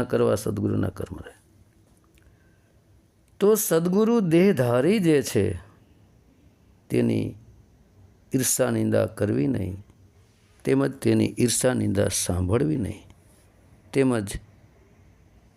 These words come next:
તેને જે વચન તમને આપ્યું છે તે વચનોમાં પરિપૂર્ણ રહેવું અને સદગુરુ ઉપર સંદેહ શંકા કોઈ દિવસ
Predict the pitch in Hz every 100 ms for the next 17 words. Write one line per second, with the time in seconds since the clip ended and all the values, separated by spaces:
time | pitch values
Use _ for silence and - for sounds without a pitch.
0 | _ _ 127 123 113 92 120 165 101 -
1 | 185 185 117 110 107 104 113 - 117 -
2 | 104 101 98 104 - 127 113 104 98 113
3 | 123 104 101 95 90 104 135 131 92 95
4 | - _ _ _ _ _ _ _ - _
5 | _ _ - _ _ _ _ _ _ _
6 | - 120 107 - 165 170 170 160 135 139
7 | 139 127 101 - 127 139 127 104 120 117
8 | 110 120 104 110 107 107 104